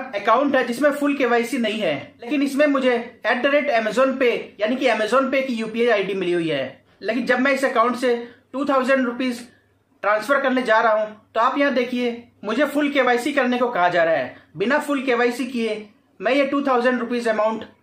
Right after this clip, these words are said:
transfer नहीं कर सकता। मुझे इस account पे भी Amazon पे यूपीआई to bank transfer का ऑप्शन मिला हुआ है,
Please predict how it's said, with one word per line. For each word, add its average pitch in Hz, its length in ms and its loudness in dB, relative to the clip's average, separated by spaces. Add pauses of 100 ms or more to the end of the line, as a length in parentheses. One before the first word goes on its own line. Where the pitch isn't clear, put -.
(360)
transfer 220 360 0
नहीं 240 220 0
कर 247 100 2
सकता। 143 380 -4 (340)
मुझे 214 200 -2
इस 302 140 -2
account 269 360 2
पे 277 80 2
भी 262 140 -2
Amazon 240 420 2
पे 269 80 0
यूपीआई 233 420 0
to 240 100 -4
bank 214 260 0
transfer 214 360 -2
का 214 80 0
ऑप्शन - 280 -2
मिला 196 200 2
हुआ 220 200 2
है, 147 320 -2